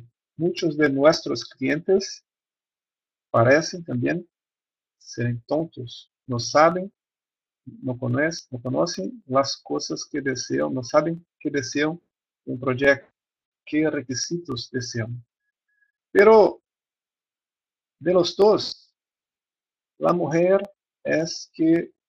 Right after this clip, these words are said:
está incorrecta en su postura, en su actitud, porque como entrevistador hace parte de nuestro trabajo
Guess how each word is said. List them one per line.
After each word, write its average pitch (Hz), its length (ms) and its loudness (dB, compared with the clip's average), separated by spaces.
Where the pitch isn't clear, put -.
está 151 540 -6
incorrecta 156 920 0
en 135 180 -10
su - 240 -12
postura, 156 560 -4
en 120 80 -4
su 139 200 -8
actitud, 127 720 -8
porque 156 640 2
como 202 260 2
entrevistador 147 960 0
hace 139 280 -4
parte 147 600 4
de 131 80 -4
nuestro 135 400 -2
trabajo 135 580 4